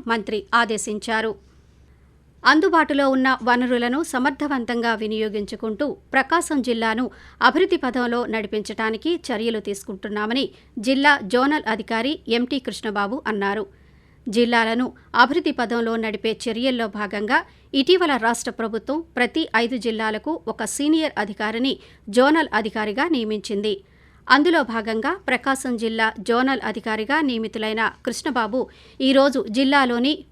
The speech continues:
మద్దిపాడు మండలంలో పర్యటించారు. తొలుత కొత్తకోట గ్రామంలో ఎన్టీఆర్ భరోసా పింఛన్లను పంపిణీ చేశారు. గ్రామంలోని డ్వాక్రా సంఘాల మహిళలతో సమావేశం నిర్వహించారు. గుండ్లాపల్లి గ్రోత్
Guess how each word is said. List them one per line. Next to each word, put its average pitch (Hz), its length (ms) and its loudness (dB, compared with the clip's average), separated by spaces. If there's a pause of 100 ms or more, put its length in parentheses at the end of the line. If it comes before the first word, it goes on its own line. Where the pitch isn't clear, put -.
మద్దిపాడు 262 460 2 (120)
మండలంలో 214 520 -2
పర్యటించారు. 214 720 -4 (640)
తొలుత 247 280 4 (260)
కొత్తకోట 269 480 0 (100)
గ్రామంలో 220 420 0 (240)
ఎన్టీఆర్ 254 460 0
భరోసా 220 320 -4 (100)
పింఛన్లను 214 500 -2 (140)
పంపిణీ 220 320 -2 (100)
చేశారు. 208 400 -4 (580)
గ్రామంలోని 240 680 4 (160)
డ్వాక్రా 247 380 0 (120)
సంఘాల 220 340 -2 (120)
మహిళలతో 214 440 -4 (180)
సమావేశం 226 520 -2 (100)
నిర్వహించారు. 208 640 -2 (640)
గుండ్లాపల్లి 294 720 4 (220)
గ్రోత్ 262 260 4